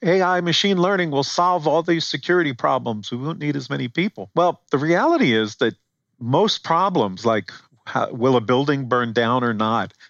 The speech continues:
what's the next best move in a chess game, are bounded problems. We, we, we know how well a building is built and if it was built with fire retardant materials or not, because there's building codes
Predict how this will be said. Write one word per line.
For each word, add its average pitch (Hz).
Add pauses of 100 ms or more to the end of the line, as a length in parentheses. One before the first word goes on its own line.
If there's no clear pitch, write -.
(200)
what's 135
the 120
next 123
best 127
move 127
in 110
a 110
chess 165
game, 101 (360)
are 127
bounded 151
problems. 147
We, 127
we, 123
we 131
know 135 (320)
how 120
well 127
a 127
building 123
is 104
built 127
and 101
if 101
it -
was 107
built 117
with 113
fire 117
retardant 117
materials 113
or 107
not, 110
because 104
there's 117
building 143
codes 143